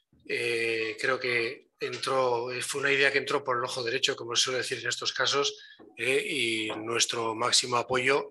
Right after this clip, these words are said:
y bueno, pues como evidentemente firmantes de este acuerdo estratégico, pues apoyaremos en todo aquello que, que tengamos que salir adelante y que sea, eh, edificable para Sopela. Nada más,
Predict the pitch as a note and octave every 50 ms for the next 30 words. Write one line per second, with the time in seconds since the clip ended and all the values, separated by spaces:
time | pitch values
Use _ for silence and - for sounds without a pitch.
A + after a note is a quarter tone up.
0 | - - C3 A#2 G#2+ A2+ A#2 A2+ - _ - - - - - G#2 G2+ G#2 G2+ G2
1 | - - - - - - - - - A2+ G#2 A2 A2+ A2+ A2 - A#2 A#2+ A#2 B2
2 | A#2 - A#2+ A2+ A2 A#2+ B2+ B2+ B2 B2+ A2+ A2 A#2+ A#2 - - B2+ A#2+ A#2 B2+
3 | B2 A#2 A#2 A2+ - - A#2 A2 A2+ A2+ - B2 A2+ - B2 B2 - - - -
4 | - - - _ - A#2+ G#2+ - - - C3+ - B2+ A#2+ A2 A2 A2 A#2+ A#2 A#2+
5 | A#2 A2 A2 G#2+ - - A#2+ A#2 G#2+ - B2 A#2+ A#2 A#2 A#2 - - A2+ G#2 G#2
6 | G2 G2+ - - - B2 A2+ A2 G#2+ G#2+ G#2 G#2+ G#2+ - - - A#2 A2+ A#2+ A#2+
7 | A2+ A2 - - - - A2+ G#2+ A2+ A2+ G#2+ A2 A#2 A#2+ - C#3+ C#3 C#3 - -
8 | - - - - C3+ B2 - - A2+ - - B2+ B2 A#2+ A#2 A2+ G#2+ - - -
9 | - - _ _ _ - G#2+ G#2+ G#2 A2+ - - D3 A#2 A2+ A2 - - - -
10 | B2 A#2+ A#2+ B2 B2+ B2+ - - - - - - - - _ _ _ _ _ -
11 | - - - - - - - - - C#3 C3+ C#3+ C3 D3+ - - - - - B2
12 | G#2 - G#2 F#2 - F#3+ _ _ G#3 G#3+ - _ _ _ - A3 - - - -
13 | - - - - - - - - _ - C3+ C#3 C#3 C#3+ D#3+ D3+ C#3+ - - -
14 | - - -